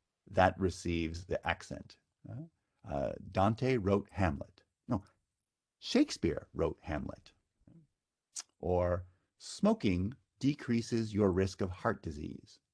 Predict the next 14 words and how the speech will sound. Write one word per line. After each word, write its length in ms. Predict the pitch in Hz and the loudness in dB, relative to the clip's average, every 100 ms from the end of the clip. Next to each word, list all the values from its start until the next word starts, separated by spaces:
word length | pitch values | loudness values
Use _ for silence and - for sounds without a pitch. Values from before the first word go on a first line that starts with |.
| _ _ _ _ _ _ _ _ | _ _ _ _ _ _ _ _
No, 80 | 208 | 4
no, 240 | 120 82 - _ _ | 4 4 -6 _ _
smoking 500 | - 175 170 139 123 _ _ | -4 -2 2 2 0 _ _
increases 880 | 247 330 302 113 85 - 78 78 - _ | 6 6 6 2 0 -2 -8 -10 -18 _
your 260 | 95 95 85 | 0 2 2
right 260 | 95 82 - | 0 0 0
rate, 300 | 98 95 - _ | 0 0 0 _
your 200 | - 95 87 | -4 -2 2
risk 280 | 92 - - | 2 0 -8
of 120 | 78 | -4
heart 240 | - 90 | -2 -2
disease. 520 | - 71 - - - - _ _ _ _ _ _ _ | -4 -6 -6 -8 -12 -20 _ _ _ _ _ _ _
So 280 | 110 101 - _ _ _ | 2 2 2 _ _ _
normally 580 | 113 175 196 131 104 101 | 4 6 8 6 4 2